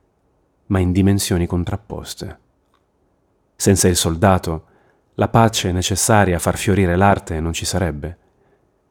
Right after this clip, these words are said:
Ma senza il sollievo dell'arte, i soldati avrebbero la vita difficile. È un dialogo silenzioso,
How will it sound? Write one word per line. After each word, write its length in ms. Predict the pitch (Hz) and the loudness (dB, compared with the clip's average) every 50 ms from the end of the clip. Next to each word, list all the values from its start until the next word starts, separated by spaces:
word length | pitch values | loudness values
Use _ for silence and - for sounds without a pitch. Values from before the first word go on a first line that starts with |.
| _ _ _ _ _ _ _ _ _ _ _ _ _ _ _ | _ _ _ _ _ _ _ _ _ _ _ _ _ _ _
Ma 140 | - 95 85 | -6 -4 0
senza 300 | - 113 104 101 - 98 | 2 2 2 2 2 0
il 60 | 90 | -2
sollievo 520 | - - - 82 82 85 92 98 92 90 78 | -2 -2 -4 -2 -2 0 0 0 0 0 -2
dell'arte, 800 | 78 76 78 78 80 76 71 69 - _ - 71 69 - - _ _ _ _ _ _ _ _ _ _ _ _ _ _ _ | -4 -4 -4 -4 -4 -4 -6 -8 -12 _ -16 -16 -16 -16 -18 _ _ _ _ _ _ _ _ _ _ _ _ _ _ _
i 100 | - 82 | -4 -4
soldati 680 | 78 - - 78 78 82 87 82 80 - - 80 73 - _ _ _ _ _ _ _ _ _ _ _ _ _ _ _ _ - | -2 -2 -2 -4 -2 -2 -2 -2 -2 -4 -10 -14 -14 -16 _ _ _ _ _ _ _ _ _ _ _ _ _ _ _ _ -10
avrebbero 380 | - 87 90 85 78 85 85 | -4 -2 -2 -2 0 -2 -2
la 80 | 78 82 | 0 -2
vita 180 | 85 92 - 78 | -2 -2 -4 -4
difficile. 720 | 78 76 - - - 85 - - - - 80 85 - _ _ _ _ _ _ _ _ _ _ _ _ _ _ _ _ _ _ _ _ _ _ _ _ _ _ _ _ _ _ | -6 -8 -10 -8 -10 -8 -8 -10 -12 -12 -16 -18 -20 _ _ _ _ _ _ _ _ _ _ _ _ _ _ _ _ _ _ _ _ _ _ _ _ _ _ _ _ _ _
È 100 | - 120 | 4 6
un 160 | 120 120 123 | 8 8 8
dialogo 360 | 120 135 131 131 123 113 120 | 8 8 8 8 8 6 6
silenzioso, 920 | 107 - - 120 120 120 120 113 - - 87 76 73 73 69 76 80 - | 4 2 2 2 2 2 2 0 0 -2 -2 -2 -4 -6 -6 -8 -12 -14